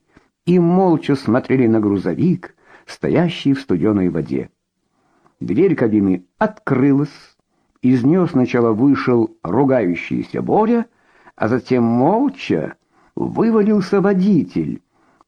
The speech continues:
и, сильно кренясь из стороны в сторону, побрел к толпе мрачно наблюдающих за ним мужиков. Водитель достиг берега, обернулся лицом к морю, к тонущему в приливе грузовику,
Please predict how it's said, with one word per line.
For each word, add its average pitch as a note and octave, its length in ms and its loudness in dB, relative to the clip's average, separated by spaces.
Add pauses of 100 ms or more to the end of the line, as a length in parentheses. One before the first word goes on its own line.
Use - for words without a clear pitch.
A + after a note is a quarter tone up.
и, F3 140 2
сильно D3+ 500 2
кренясь C#3+ 500 0
из B2 140 -2
стороны A#2+ 400 0
в - 60 -14
сторону, C3 680 0 (400)
побрел C3+ 560 0
к - 80 -14
толпе D#3+ 480 0
мрачно E3+ 840 0
наблюдающих D#3 840 0
за G#2+ 160 0
ним A#2+ 200 4
мужиков. G#2 480 -2 (960)
Водитель D3+ 500 0
достиг B2+ 360 0
берега, D#3 600 2 (420)
обернулся E3 680 -2
лицом E3 380 0
к - 60 -12
морю, E3 580 2 (300)
к - 80 -20
тонущему C#3 880 0
в - 180 -20
приливе C3+ 520 2
грузовику, F2 800 -2